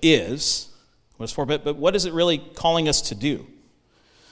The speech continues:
I wanna talk about worship just a little bit. 'Cause ho-, hopefully what, what we can do is to, is to see how important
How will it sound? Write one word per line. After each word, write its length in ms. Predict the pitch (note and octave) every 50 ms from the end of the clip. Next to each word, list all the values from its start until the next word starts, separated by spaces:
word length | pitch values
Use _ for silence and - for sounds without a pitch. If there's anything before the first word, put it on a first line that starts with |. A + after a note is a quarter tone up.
| - - - - - _ _ _ _ _ _ _ _ _ _ _ _ _
I 40 | - G#3
wanna 80 | A3+
talk 120 | - A3 A#3
about 200 | F#3 D3+ C#3 B2+
worship 380 | C3 D#3 F#3+ F#3 - D#3 A2+
just 200 | - F#3+ F3 -
a 40 | F3
little 240 | D#3 D#3 E3+ E3 D#3
bit. 240 | A#2 G#2 E2+ - - - - - _ _ _ _ _ _ _ _ _ _ _ _ _ _ _ _ _ _ _ _ _
'Cause 120 | - D3
ho-, 240 | F3 E3 G#3+ A#3 F3
hopefully 280 | G#3+ A3+ G#3 G#3+ G#3
what, 240 | F#3 F#3 F3+ F3+ -
what 140 | F3 F3 F3+
we 100 | E3+ F3
can 160 | F3 - E3
do 140 | D#3+ G#3 G3
is 100 | F3 -
to, 180 | - E3+ D3 C#3+ - - - - - - -
is 140 | E3 D3+ -
to 100 | - D3
see 220 | - - G#3 E3+
how 240 | D3 D3+ F#3 F#3 F3+
important 560 | E3+ D3 - - - F#3+ G3 F#3+ E3+ D#3+ D#3